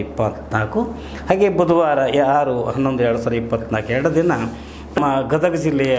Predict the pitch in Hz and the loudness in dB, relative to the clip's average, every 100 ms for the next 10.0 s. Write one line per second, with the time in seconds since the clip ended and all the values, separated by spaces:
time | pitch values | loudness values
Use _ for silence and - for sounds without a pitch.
0 | 117 143 165 165 170 147 139 135 123 120 | 0 0 0 2 2 2 0 0 0 -2
1 | 120 - - - - 170 175 180 175 - | -4 -12 -14 -14 -2 2 2 0 -4 0
2 | 135 131 147 131 - 123 185 180 - - | 0 2 0 0 -2 0 0 0 -2 -6
3 | - - - 143 147 165 165 156 143 139 | -14 -8 0 0 0 2 2 2 2 0
4 | 135 123 117 - 107 139 143 110 - - | 0 2 2 2 0 -2 -2 -4 -6 -14
5 | - - 131 156 160 151 143 143 139 139 | -16 -2 2 2 2 0 0 2 2 2
6 | 131 135 120 117 120 147 - 117 - 180 | 0 0 -2 0 -2 -2 -2 -4 -4 -4
7 | 185 - 143 - 139 - 143 143 143 113 | -2 0 0 0 -4 -2 0 2 0 -2
8 | 110 - - 131 127 123 127 135 131 131 | -6 -10 -6 0 0 2 0 0 0 0
9 | 117 120 113 120 110 101 - - - 120 | 0 0 -2 -2 -2 -4 -10 -16 -6 -2